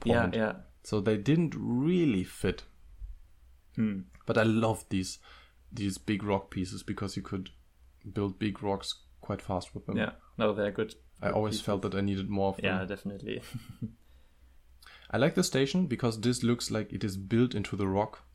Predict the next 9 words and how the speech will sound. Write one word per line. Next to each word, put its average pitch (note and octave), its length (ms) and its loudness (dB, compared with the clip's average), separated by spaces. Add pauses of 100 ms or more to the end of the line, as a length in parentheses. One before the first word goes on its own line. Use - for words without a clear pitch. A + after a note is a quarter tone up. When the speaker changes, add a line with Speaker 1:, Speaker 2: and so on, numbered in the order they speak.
(100)
Speaker 2:
Like, F#2+ 280 0
um, F#2+ 200 2 (260)
on G#2+ 120 2
the G#2 80 4
left A2 280 2
you G#2+ 60 0
have G#2+ 160 -6
this G2 180 -4
big - 480 -2